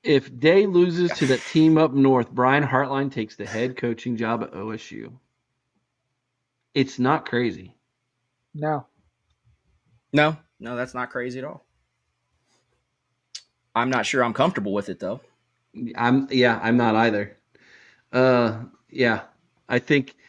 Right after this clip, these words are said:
Speaker 1: if that were to take place, your next coach is either over in Madison, Wisconsin, or South Bend, Indiana.
Speaker 2: Uh, I, I would throw one down in, uh,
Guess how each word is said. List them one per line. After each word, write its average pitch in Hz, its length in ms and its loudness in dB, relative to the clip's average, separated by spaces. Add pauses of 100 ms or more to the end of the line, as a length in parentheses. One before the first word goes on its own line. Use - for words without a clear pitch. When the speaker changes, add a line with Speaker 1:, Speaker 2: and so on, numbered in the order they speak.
(260)
Speaker 1:
if 120 160 -8
that 147 200 4
were 147 120 6
to 135 60 4
take 139 340 -2
place, 131 540 0
your 131 140 2
next 127 340 0
coach 127 340 0
is 113 220 -6
either 123 500 -2 (200)
over 123 400 0
in 110 180 -2
Madison, 117 460 0
Wisconsin, 123 680 -4
or 104 120 -8
South 117 380 -8
Bend, 110 200 -4
Indiana. 78 560 -10 (960)
Speaker 2:
Uh, 214 360 4
I, 139 120 -2
I 156 220 2
would 165 200 0
throw 165 220 4
one 165 260 -4
down 175 300 -2
in, 165 240 -8
uh, 165 240 -4